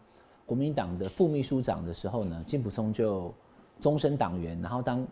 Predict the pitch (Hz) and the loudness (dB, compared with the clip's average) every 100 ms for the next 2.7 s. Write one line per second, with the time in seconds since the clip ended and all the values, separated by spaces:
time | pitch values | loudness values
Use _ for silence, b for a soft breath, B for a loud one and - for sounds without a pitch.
0 | - 104 110 104 92 113 90 92 90 151 | -6 -2 0 2 2 2 0 -4 -2 2
1 | 147 - 127 117 110 160 214 180 120 135 | 4 4 4 2 2 2 4 2 2 2
2 | 113 131 110 90 92 104 95 | 0 0 -2 -2 -4 -2 -4